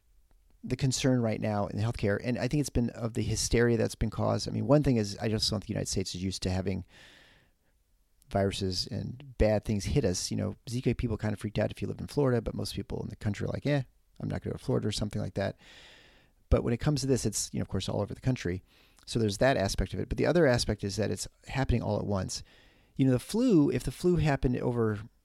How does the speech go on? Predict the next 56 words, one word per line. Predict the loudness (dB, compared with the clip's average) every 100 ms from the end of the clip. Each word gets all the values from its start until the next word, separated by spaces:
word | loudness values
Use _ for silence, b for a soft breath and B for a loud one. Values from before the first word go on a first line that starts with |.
| _
a | -8
three-week | -2 0 0
span | 0 0 0
where | 0
everybody | 0 2 2
got | 2 0
the |
flu | -2 -2 0
and |
got | -2 -4
severe | -4 0 0
illness, | 2 0 0 -2 b b b
it | 4
would | 6 6
crash | 4 4 4
our | 0
medical | -2 -2
system | -8 -6 -6
as | -4
well. | -4 -4 -8 B B B B
In | 0
fact, | 4 4
if | 4
you |
took | 0 4
all | 4
the | 4
car | 4 4
accidents | 4 2 -2 -2
that | -4
occur | 0 -2
in | 0
the |
country | -2 -2 -2 -2
and | 0 0 -2 -20 _ _ _ -8
spaced | -6 0 0 0
them | 0
into | -2 0
just | -2 0
two | 2
weeks, | 4 2 0 -6 b b b
again, | 4 4 4 0
you'd, | 2 0 -2 -4
you'd | 2
overwhelm | 4 6 6 6
the | 4
medical | 4 2 0
system | -4 -2 -2 0
and | -2 -2
it | -2
would | -2 0
cause | 0 0 0
all | -2
kinds | 0 0 2
of |
problems. | 2 2 0 -4